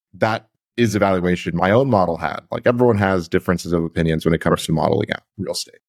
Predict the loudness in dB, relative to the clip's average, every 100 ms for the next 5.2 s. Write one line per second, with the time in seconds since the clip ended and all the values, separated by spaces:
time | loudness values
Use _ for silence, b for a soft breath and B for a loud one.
0 | _ _ _ _ _ _ 0 0 0 -6
1 | 0 2 2 0 0 2 2 2 2 0
2 | -6 -4 0 0 2 2 4 4 4 0
3 | 0 -2 0 -2 -2 0 0 0 0 0
4 | 0 -2 -4 -4 -4 -2 0 0 0 0
5 | -2 -10